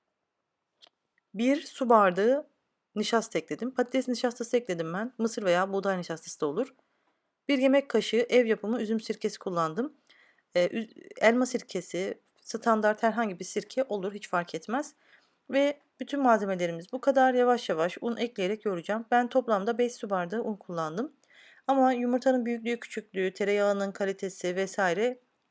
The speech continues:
unun, e, kalitesi, e, mutlaka un miktarını etkiliyor. Bu yüzden, e, kontrollü bir şekilde un ekleyerek hamurunuzu yoğurun.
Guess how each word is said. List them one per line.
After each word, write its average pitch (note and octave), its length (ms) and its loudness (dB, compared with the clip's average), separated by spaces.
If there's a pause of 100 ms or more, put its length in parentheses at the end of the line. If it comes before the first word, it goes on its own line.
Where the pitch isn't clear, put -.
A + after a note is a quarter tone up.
(140)
unun, G#3+ 380 -2 (200)
e, E3+ 140 -4
kalitesi, F#3 640 -4 (380)
e, F3 120 -4
mutlaka F#3+ 500 0
un A#3 140 -4
miktarını G3 720 -2
etkiliyor. G#3 520 -4 (120)
Bu C4 60 -2
yüzden, G#3+ 420 -2 (460)
e, F3 360 -2 (880)
kontrollü B3 580 4
bir A3 60 -2
şekilde E3+ 680 -6
un G#3+ 200 -6
ekleyerek G3+ 600 -2
hamurunuzu G3+ 560 -4
yoğurun. G#3+ 400 -4